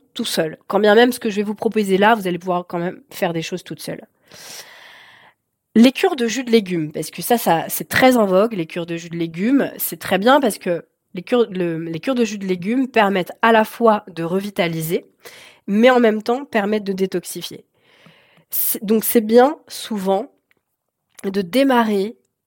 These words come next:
une cure de jus pendant, euh, sept jours, par exemple. Euh, alors moi, je le conseille. Évidemment, prenez mes, mes, mes conseils très avec des pincettes. J'insiste là-dessus.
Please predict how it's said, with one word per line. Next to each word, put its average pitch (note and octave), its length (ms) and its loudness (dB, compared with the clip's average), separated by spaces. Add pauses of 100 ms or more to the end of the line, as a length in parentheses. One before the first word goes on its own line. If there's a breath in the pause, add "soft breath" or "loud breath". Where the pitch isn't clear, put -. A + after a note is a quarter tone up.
(280)
une A#3 220 0
cure B3+ 480 -4 (120)
de G3 220 -6
jus D#3 300 -10 (720)
pendant, F#3+ 540 2
euh, E3+ 320 -6
sept C4 280 2
jours, F#3+ 400 -6
par E3 160 -6
exemple. E3 500 -10 (640 loud breath)
Euh, D#3 340 0
alors F#3+ 220 4
moi, A3+ 160 6
je C#4 80 0
le A#3+ 80 6
conseille. G3 440 -2 (100)
Évidemment, A#3+ 520 4 (260)
prenez B3+ 300 0
mes, A3 200 0
mes, F#3 400 -6
mes G#3+ 180 6
conseils B3+ 640 4 (200)
très C#4+ 360 4
avec F#3 240 0
des E3+ 100 -8
pincettes. - 600 -14 (160)
J'insiste A#3 680 0
là-dessus. G3 460 -2